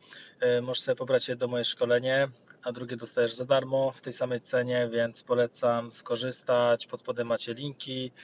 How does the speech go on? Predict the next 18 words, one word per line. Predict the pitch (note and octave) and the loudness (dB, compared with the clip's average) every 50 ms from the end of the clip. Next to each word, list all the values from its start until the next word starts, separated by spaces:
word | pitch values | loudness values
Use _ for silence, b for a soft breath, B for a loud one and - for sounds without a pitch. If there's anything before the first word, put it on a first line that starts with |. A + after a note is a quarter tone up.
| B B B B B B B | B B B B B B B
E, | - A#2+ A#2+ A#2+ A#2+ A#2 A#2+ A2+ | 2 2 4 4 4 2 0 -2
Czarodziej | - B2+ B2+ B2+ B2 A#2 A#2+ A#2 | -2 -2 0 0 0 -2 -2 -8
kobiecego | - A#2 A2+ A#2 - - A#2+ A#2+ B2 C3+ | -8 -8 -10 -8 -8 -6 -6 -4 -4 -4
umysłu, | D3 D3+ D3+ C#3+ - - C3+ C3 B2+ B2 B2 B2 | -4 -6 -6 -6 -6 -6 -4 -2 -2 0 -2 -2
system | - - - - - A#2+ A2+ A#2 A#2 | -4 -8 -14 -10 -6 -6 -6 -6 -2
drania, | B2+ C3+ C#3+ C#3+ C#3 C3 B2+ B2 B2 B2 A#2+ A#2+ A#2 A2+ - _ _ _ - | 2 4 4 4 4 2 2 2 2 2 2 2 0 -2 -6 _ _ _ -6
jak | A#2 A#2 A#2 A2+ | -2 -2 -2 -2
zwiększyć | - A#2+ A2+ - A#2 - | -4 -10 -10 -10 -10 -10
swoje | - - A#2 - | -6 -6 -6 -6
poczucie | - - - - B2 | -8 -10 -10 -6 -2
wartości, | B2+ C3 B2+ D3+ D3 C3+ - - - - - C3+ C3 C3 B2+ - _ B B B B B B B B B - | -2 -2 2 2 0 0 0 -4 -8 -8 -8 -6 -6 -6 -8 -10 _ B B B B B B B B B 0
orgazmiczny | A#2+ B2 B2+ A#2 C3+ B2 A#2 B2+ B2+ - - - A#2+ | 0 2 2 2 2 0 0 -2 -10 -10 -10 -10 -8
seks | - - A#2+ - - - | -4 -4 -4 -4 -2 2
oralny, | C#3 C#3+ D3 C#3+ C#3 C3+ C3 C3+ C3+ C3 C3 B2+ _ _ _ _ _ | 4 6 8 8 6 6 4 4 4 4 2 0 _ _ _ _ _
inne | C3 C#3 C3+ C3+ C3 A#2+ | -16 -12 -8 -6 -6 -6
świetne | - - D3 B2+ - - B2 A#2+ | -6 -6 -8 -8 -6 -6 -6 -6
kursy, | - C#3 B2+ A#2+ - - C3+ B2+ | -6 -8 -10 -8 -8 -8 -8 -8
które | - - _ - A#2+ A#2+ A#2+ A#2+ A#2+ B2 | -8 -10 _ -6 0 4 4 6 6 4